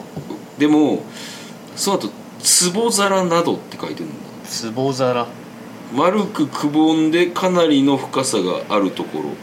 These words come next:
Speaker 1: これはなんかあれかな。どういうことなの？
Speaker 2: うーん。まあ、深さはいるってことやな。膨らみはなくていいんかな。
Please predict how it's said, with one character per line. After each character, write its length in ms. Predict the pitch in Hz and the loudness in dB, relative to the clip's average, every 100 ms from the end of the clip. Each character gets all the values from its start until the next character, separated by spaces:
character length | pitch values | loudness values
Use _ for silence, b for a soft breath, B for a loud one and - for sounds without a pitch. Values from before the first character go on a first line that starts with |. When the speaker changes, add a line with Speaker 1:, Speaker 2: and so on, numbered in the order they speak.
| - | -6
Speaker 1:
こ 80 | 151 | 0
れ 80 | 170 | 2
は 220 | 151 127 117 | 2 0 -4
な 80 | 117 | -4
ん 80 | |
か 180 | 113 82 | -4 -6
あ 60 | 85 | -4
れ 60 | 92 | -4
か 80 | |
な。 60 | - 90 - - - - - - - - - - - - - - - - - - - - - - - - - - - - | -8 -10 -12 -14 -16 -18 -18 -18 -16 -18 -16 -18 -16 -16 -16 -16 -18 -18 -18 -16 -16 -16 -16 -16 -16 -16 -16 -16 -12 -4
ど 120 | 90 | -2
う 20 | |
い 20 | - | 0
う 40 | |
こ 100 | - | -2
と 100 | - | -6
な 60 | 78 | -8
の？ 60 | |
Speaker 2:
う 20 | - | -8
ー 20 | |
ん。 40 | 117 117 117 113 113 110 110 107 104 101 101 - - - - - - - - - - | -8 -8 -8 -8 -8 -8 -8 -10 -10 -12 -14 -14 -16 -18 -18 -18 -18 -16 -16 -16 -10
ま 60 | 120 | -8
あ、 20 | |
深 300 | - - 208 | -6 0 0
さ 160 | - 123 | 2 2
は 80 | |
い 80 | 107 | 2
る 80 | 110 | -2
っ 20 | |
て 140 | 107 110 | -6 -10
こ 100 | 104 | -10
と 120 | 95 | -12
や 60 | 95 | -12
な。 60 | - - - - - - - - - - - - - | -14 -16 -18 -18 -18 -18 -18 -18 -18 -16 -16 -16 -8
膨 120 | 185 | 0
ら 120 | 196 | 0
み 120 | 185 185 | 2 0
は 80 | |
な 120 | 185 185 | 2 0
く 80 | |
て 120 | - 120 | -2 -4
い 20 | |
い 40 | |
ん 80 | 117 | -4
か 80 | |
な。 60 | - | -8